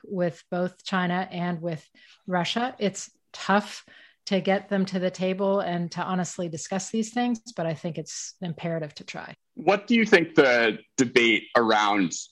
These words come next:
Speaker 2: nuclear policy in the U S, led by the Catholic Church, can teach us about? What lessons does that episode have today?
Speaker 1: Are you talking about the bishop's letter way back when? Or are you talking
Speaker 2: Yes. Oh,
Speaker 1: about
Speaker 2: that, yeah, that's what I was quoting. <laughs>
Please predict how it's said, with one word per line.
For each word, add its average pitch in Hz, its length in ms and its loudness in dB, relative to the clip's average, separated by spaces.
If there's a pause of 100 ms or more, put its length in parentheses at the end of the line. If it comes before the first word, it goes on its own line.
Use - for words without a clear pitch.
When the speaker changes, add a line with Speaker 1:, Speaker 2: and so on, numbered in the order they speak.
Speaker 2:
nuclear 117 400 4
policy 98 400 2
in 98 100 2
the 92 80 0
U 98 220 2
S, 92 420 -2
led 92 260 4
by 87 200 6
the 85 580 4
Catholic 107 320 0
Church, - 320 -2
can 101 140 0
teach - 260 -4
us - 480 0
about? 90 460 2
What 165 100 2
lessons 139 320 2
does 110 180 2
that 104 200 6
episode 92 320 0
have - 180 -2
today? - 220 -4 (180)
Speaker 1:
Are 208 80 2
you 208 60 4
talking 196 220 2
about 185 240 -2
the 180 360 0
bishop's 226 440 -4
letter 240 220 0
way 220 180 0
back 226 260 -4
when? 247 180 -4 (440)
Or 190 120 2
are 185 40 6
you 175 140 2
talking - 140 4
Speaker 2:
Yes. - 200 4
Oh, 156 80 4
Speaker 1:
about - 60 2
Speaker 2:
that, - 180 4 (580)
yeah, 160 220 6
that's - 200 0
what 202 100 2
I 170 60 2
was 151 160 0
quoting. 139 380 2
<laughs> - 80 -20